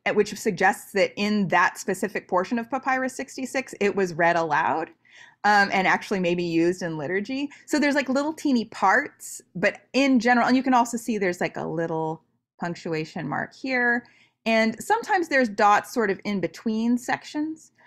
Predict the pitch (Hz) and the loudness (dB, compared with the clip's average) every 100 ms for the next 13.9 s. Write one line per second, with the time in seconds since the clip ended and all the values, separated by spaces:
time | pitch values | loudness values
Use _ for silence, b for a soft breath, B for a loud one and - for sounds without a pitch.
0 | b b - - 311 415 403 370 370 339 | b b -16 -2 2 2 4 2 4 4
1 | 311 302 302 302 - 233 233 - 240 214 | 4 6 4 2 2 2 2 0 0 0
2 | 220 208 196 196 175 156 170 156 170 170 | -2 -2 -2 0 2 0 -4 0 2 4
3 | - _ - 170 160 165 160 160 165 _ | 0 _ -4 0 0 -2 -6 -6 -8 _
4 | - _ _ _ - 170 165 160 - _ | -20 _ _ _ -6 -2 0 -2 -6 _
5 | 190 175 180 190 175 175 - - - 185 | -2 -2 0 -2 0 0 -2 -8 -2 -2
6 | 202 240 226 - 262 233 233 180 180 - | -2 -4 -6 -6 -2 -2 -2 -4 -4 0
7 | 185 170 - 175 175 170 151 165 165 - | 2 2 2 0 0 -2 -2 -2 -2 -6
8 | _ - 165 175 190 - - - _ _ | _ 0 2 4 2 -4 -20 -20 _ _
9 | _ _ _ _ 190 185 - - 240 233 | _ _ _ _ -2 -2 -2 -2 0 2
10 | 202 185 170 165 170 165 147 _ - - | 0 -4 -2 -2 0 0 -2 _ -10 -2
11 | 226 214 202 196 180 190 180 - - 214 | 0 0 0 -2 0 -2 -2 -8 0 2
12 | 185 190 185 - 196 185 175 180 196 190 | 4 2 0 0 2 2 2 2 4 2
13 | 226 247 269 269 247 220 196 175 - | 4 4 4 4 4 2 0 -2 -8